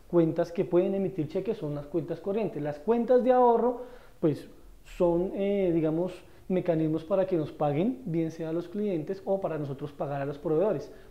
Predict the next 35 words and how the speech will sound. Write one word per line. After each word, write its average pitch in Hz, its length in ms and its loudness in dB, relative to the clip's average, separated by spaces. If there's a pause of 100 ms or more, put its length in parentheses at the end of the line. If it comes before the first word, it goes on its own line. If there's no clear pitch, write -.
Más 208 340 2
no 202 560 4 (280)
podemos 160 440 0
emitir 143 340 -4
cheques. - 420 -14 (680)
Eh, 185 320 6
las 196 160 4
entidades 190 440 4
bancarias, 208 520 2
pues, 202 240 0
expiden 196 580 0
unos 180 460 2
talonarios 160 680 2 (480)
que 170 140 2
son - 440 0
unidos, 196 460 4 (320)
mm, 165 540 2 (320)
ahí 160 160 2
están 190 240 0
unidos 190 300 4
los 202 140 0
cheques, 233 480 0 (400)
y 226 180 4
estos 214 340 2
talonarios 214 560 4
pueden 175 300 4
ser 185 160 2
entre 185 360 4
cincuenta 240 720 0
y 180 80 -2
cien 156 280 -4
cheques 151 300 -6
más 139 220 -10
o 143 40 -8
menos. - 320 -14